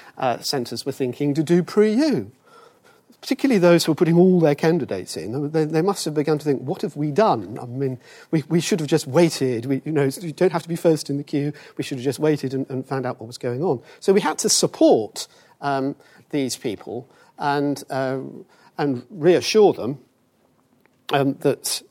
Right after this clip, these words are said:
uh, that, that, that all would be well. This was about this sort of time that we had to bite our tongues and be very careful to refer to these first students going through as the pioneers and not the guinea pigs, and, um,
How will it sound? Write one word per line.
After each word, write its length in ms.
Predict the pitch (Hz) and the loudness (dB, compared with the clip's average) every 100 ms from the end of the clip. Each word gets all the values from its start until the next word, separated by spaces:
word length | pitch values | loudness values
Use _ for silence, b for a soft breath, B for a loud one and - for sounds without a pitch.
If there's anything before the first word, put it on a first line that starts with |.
| - | -20
uh, 220 | - - - _ - | -18 -18 -20 _ -6
that, 220 | 131 - | -6 -2
that, 180 | 139 - | -4 -2
that 200 | 123 165 | -4 -2
all 240 | 165 139 | -2 0
would 140 | 131 | 0
be 100 | 123 | 0
well. 260 | 139 214 120 | 4 4 4
This 320 | 139 160 233 | 2 2 2
was 100 | 160 | 0
about 400 | 151 233 - - | 0 2 0 -2
this 160 | 170 170 | 0 2
sort 180 | 165 127 | 0 0
of 80 | |
time 280 | 131 123 120 | -4 -4 -2
that 140 | 143 143 | -4 -2
we 100 | 143 | -4
had 180 | 170 - | -4 -2
to 180 | 147 139 B - | -2 -2 B 2
bite 220 | 180 - | 2 4
our 100 | 170 | 2
tongues 320 | - 156 127 | 2 0 0
and 60 | 127 | -2
be 80 | 123 | -6
very 360 | 117 190 214 | 2 6 6
careful 680 | 196 - - 226 196 113 120 B B - | 4 0 2 4 4 -2 -6 B B -6
to 120 | 160 | 0
refer 340 | 143 - 165 156 | 0 4 4 4
to 100 | 139 | 2
these 220 | 143 127 | 0 2
first 260 | 175 151 | 2 2
students 400 | - 156 131 131 | 2 -2 -2 -4
going 240 | - 135 127 | -2 -2 -2
through 200 | - 120 | -4 -6
as 100 | - | -6
the 80 | 139 | -8
pioneers 960 | - 392 370 170 226 139 123 156 - B B B - | 0 4 4 6 4 4 0 -4 -4 B B B -6
and 120 | 147 | 0
not 140 | 147 | 0
the 80 | 131 | 2
guinea 260 | 160 226 143 | 4 4 2
pigs, 460 | 110 110 - - B B B B | -4 -12 -8 -8 B B B B
and, 360 | - 180 175 - - _ | 2 4 2 -2 -20 _
um, 460 | 185 175 180 165 | 2 4 4 2